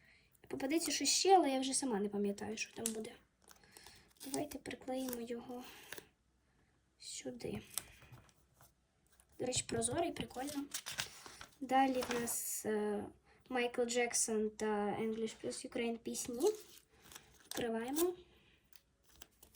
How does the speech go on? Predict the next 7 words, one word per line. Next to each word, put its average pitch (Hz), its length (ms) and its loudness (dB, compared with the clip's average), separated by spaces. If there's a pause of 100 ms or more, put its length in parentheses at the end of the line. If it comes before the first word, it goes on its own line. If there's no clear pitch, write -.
(180)
Ой, 190 240 -6 (600)
не 214 120 0
дуже 202 240 -2
класно. - 500 -12 (640)
А, 247 80 -2
ні, 226 140 4
нормально. 214 400 6